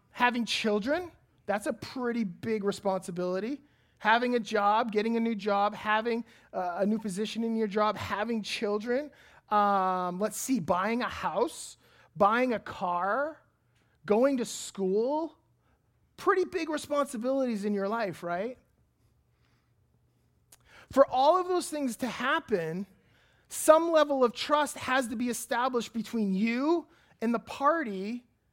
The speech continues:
that is involved. So if you think about a new house or a new, a new job or a new position, trust has to be established between you and the boss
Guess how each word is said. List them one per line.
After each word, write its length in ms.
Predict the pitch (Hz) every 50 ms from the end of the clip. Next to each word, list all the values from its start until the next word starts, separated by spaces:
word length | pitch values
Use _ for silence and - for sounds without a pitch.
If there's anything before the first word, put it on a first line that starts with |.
| _ _ _ _ _ _
that 120 | 196 202
is 100 | 220 208
involved. 640 | 233 233 202 208 240 277 294 254 180 123 107 - - - _ _ _ _ _ _ _ _ _ _ _ _ _ _ _ _ _ _ _ _ _ _ _ _ _ _ _ _
So 200 | - - 254 262
if 80 | 220
you 100 | 240 262
think 260 | - - 294 294 294 330
about 440 | 294 247 254 233 226 220 220 220 - _ _ _ _ _ _ -
a 60 | 226
new 180 | 233 247 254 247
house 360 | 202 233 262 269 262 247 180
or 180 | 214 214 202 202 -
a 100 | 214 214
new, 240 | 240 240 240 233 - -
a 80 | 208
new 200 | 180 208 233 233
job 380 | 208 185 226 226 254 277 269 226
or 60 | 202
a 20 | 202
new 120 | 214 214
position, 580 | 196 220 190 190 240 285 277 - 202 170 156 - - - _ -
trust 360 | - - 262 277 320 - -
has 160 | 294 262 226
to 80 | - 208
be 120 | 233 226
established 560 | 208 214 - - 262 254 277 285 277 233 208
between 320 | - 220 202 - 226 208 196
you 200 | 208 240 302 302
and 100 | 254 208
the 60 | 185
boss 580 | 151 233 254 302 294 254 202 196 202 - -